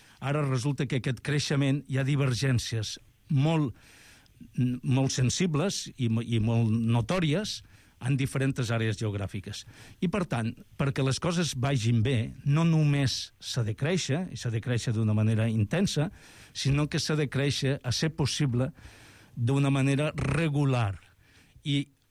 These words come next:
regular vol dir que aquesta, aquest creixement i, aquest, i aquesta aportació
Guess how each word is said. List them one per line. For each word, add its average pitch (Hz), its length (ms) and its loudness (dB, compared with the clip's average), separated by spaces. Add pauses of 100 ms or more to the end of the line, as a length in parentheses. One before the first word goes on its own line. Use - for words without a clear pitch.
(100)
regular 135 600 0
vol 135 220 0
dir 139 240 -2
que 143 240 -2
aquesta, 131 480 -2
aquest 117 480 -4
creixement 170 480 2
i, 135 80 2
aquest, - 240 -4 (280)
i 123 120 0
aquesta 120 400 -2
aportació 131 720 0